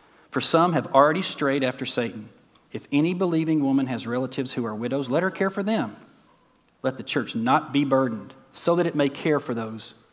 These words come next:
who are really widows." Verse seventeen, elders.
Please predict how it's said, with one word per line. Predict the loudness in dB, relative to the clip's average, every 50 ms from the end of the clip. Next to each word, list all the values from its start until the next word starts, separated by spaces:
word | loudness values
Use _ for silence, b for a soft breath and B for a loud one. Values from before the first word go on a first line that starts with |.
| _ _ _ -6
who | -4 -4 -4
are | -4 -6
really | -6 -4 -2 0 0 -2 -4 -8
widows." | -12 -12 -12 -12 -12 -14 -14 -14 -16 -18 -18 -20 _ _ _ _ _ _ _ _ -20 -20 -8 -4
Verse | -2 -2 0 0
seventeen, | 0 0 0 0 2 2 2 2 0 -2 -8 -16 -16 -2 2
elders. | 4 4 4 2 -2 -8 -12